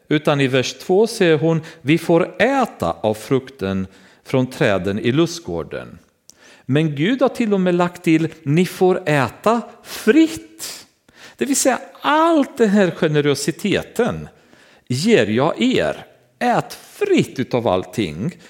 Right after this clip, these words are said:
men det trädet ska ni inte äta. Eh, men Eva säger: "Han har sagt att vi inte ens får röra det trädet", och det har han aldrig sagt.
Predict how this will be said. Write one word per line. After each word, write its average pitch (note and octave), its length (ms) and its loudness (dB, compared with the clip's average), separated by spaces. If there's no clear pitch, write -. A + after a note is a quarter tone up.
men F#3 380 0
det C4 160 4
trädet G3+ 560 0
ska - 200 -2
ni D#3+ 180 0
inte G#2 280 -2
äta. - 460 -6
Eh, C3+ 320 4
men E3+ 220 2
Eva G#3 360 4
säger: D3+ 460 0
"Han E3 260 0
har E3 80 2
sagt A#3 420 -2
att E3 120 -2
vi D#3+ 100 -2
inte G3 260 0
ens D3 180 -2
får D3+ 200 0
röra D3+ 600 0
det G#2+ 140 -2
trädet", F2 580 -4
och B3 180 0
det A3 140 4
har A#2+ 160 2
han A2+ 260 0
aldrig D#4+ 400 0
sagt. - 680 -12